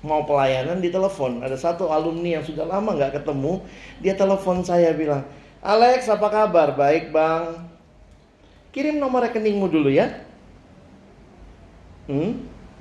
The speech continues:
Nomor rekening, Bang?" "Iya, kirim aja nomor rekeningmu dulu ya." "Oke." Nah, hari itu saya memang sudah cari dana ya, cari dana untuk tiket pelayanan itu, tapi saya masih kurang uangnya.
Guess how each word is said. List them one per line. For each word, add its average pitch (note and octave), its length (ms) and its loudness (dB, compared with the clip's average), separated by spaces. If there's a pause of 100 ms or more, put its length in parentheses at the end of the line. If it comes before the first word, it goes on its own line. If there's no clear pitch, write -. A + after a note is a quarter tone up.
(120)
Nomor B2 320 -4
rekening, F3 400 -2
Bang?" C#3+ 320 -2 (320)
"Iya, E3 240 4
kirim A3+ 320 0
aja A3 80 0
nomor D3 320 2
rekeningmu C#3+ 400 -4
dulu A#2+ 240 -6
ya." C3+ 240 -4
"Oke." - 320 -10 (880)
Nah, F3 240 0
hari A3+ 320 0
itu B3+ 160 -4
saya A#3+ 160 0
memang A#3 240 -2
sudah D#3+ 240 0
cari D#3+ 320 0 (640)
dana C3+ 560 -2
ya, B2 240 -4 (320)
cari B2 320 -10
dana C3 400 -2
untuk B2 400 -8
tiket B2 400 -6
pelayanan B2 560 -2
itu, D3 320 -2 (560)
tapi A#3 240 -6
saya B3 160 -4
masih A3+ 320 -6
kurang D#3 400 0
uangnya. A#2 320 -4